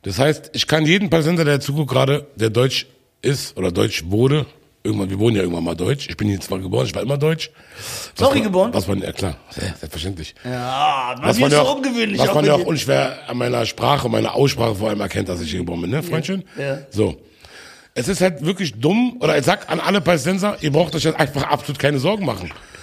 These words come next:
Speaker 1: Weil ihr werdet nicht abgeschoben. Wohin denn?
Speaker 2: Ja, genau.
Speaker 1: Die Israelis werden einen Teufel tun, irgendwelche Araber aus Berlin aufzunehmen.
Speaker 2: Ja.
Speaker 1: Weil ihr wisst ja, was da unten los ist gerade. Ich meine, wir werden hier sowieso bleiben.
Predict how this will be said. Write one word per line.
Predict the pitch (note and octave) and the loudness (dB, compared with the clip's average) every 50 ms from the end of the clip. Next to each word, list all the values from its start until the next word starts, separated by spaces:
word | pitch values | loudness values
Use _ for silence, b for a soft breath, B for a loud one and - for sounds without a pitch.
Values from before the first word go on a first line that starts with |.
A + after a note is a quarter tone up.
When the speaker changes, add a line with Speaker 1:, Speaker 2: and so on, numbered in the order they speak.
| B B - | B B -4
Speaker 1:
Weil | A2 B2 - | -4 -4 -2
ihr | - D#3 E3+ D#3 | -2 0 2 4
werdet | E3 E3+ E3+ | 4 2 0
nicht | - - D#3+ | -2 -4 -4
abgeschoben. | F#3 G3 - F3+ C3 C#3 A#2 A2 | -4 -4 -4 -4 -2 -2 0 0
Wohin | A2+ A#2 B2 E3+ G#3 F3 | 2 2 4 2 2 0
denn? | A2+ F#2+ E2+ - - - | -2 -4 -6 -8 -8 -4
Speaker 2:
Ja, | - C#3 | -2 -2
genau. | B2 A#2 C#3 D#3+ E3+ E3 D3+ D3+ - - | 0 -2 -2 -4 -6 -6 -8 -10 -10 -6
Speaker 1:
Die | - C3+ | -6 -4
Israelis | A#2+ A#2 C#3 E3 F#3 C#3+ B2 | -2 0 0 0 2 2 2
werden | D#3+ E3+ D#3+ | 2 2 2
einen | D3+ C3 | 2 4
Teufel | C#3 F3 G#3+ F#3+ E3+ | 4 4 4 2 0
tun, | - D#3 E3 | -2 -2 0
irgendwelche | D3 E3 D#3+ D#3 C3+ - - | 2 2 2 2 2 2 0
Araber | - G3 G3 G3 E3+ D3 | 2 2 2 2 4 2
aus | C#3+ A#2 | 2 2
Berlin | G#2 C#3+ F#3+ G#3+ - | 2 0 2 2 2
aufzunehmen. | C3 A#2 - - A#2+ B2+ D3+ F#3 F#3 - - | 0 0 0 0 0 0 0 -2 -6 -8 -8
Speaker 2:
Ja. | C#3+ C#3+ C#3+ - - - - - - - - | -6 -6 -6 -6 -8 -10 -18 -20 -20 -8 -6
Speaker 1:
Weil | A2+ A#2+ A#2+ - | -4 -4 -4 -4
ihr | A#2+ B2 | -2 -2
wisst | C#3 D3 C#3 | -2 0 0
ja, | D3+ C3+ | 0 0
was | A#2+ - | 0 0
da | - A#2+ | -2 -2
unten | A2+ A#2 A#2 | -2 -2 0
los | B2 C3+ A#2+ B2+ | -2 -2 -2 -4
ist | B2 - | -4 -4
gerade. | C3+ C3+ C#3 E3+ F#3+ - - B B B B B B B B B B B B B - | -2 -2 -2 -2 -4 -8 -12 B B B B B B B B B B B B B -6
Ich | - - | 0 2
meine, | D3 D#3 C#3+ C3 | 4 4 4 4
wir | D3+ E3 C#3+ | 4 4 4
werden | F3 F#3+ E3 | 4 4 4
hier | E3+ F#3+ | 4 2
sowieso | F3+ G#3 G3 A#3 B3 C#4+ A3+ | 2 2 2 2 0 0 0
bleiben. | F3 A#2+ G#2+ F#2+ E2+ | 0 0 0 -2 -6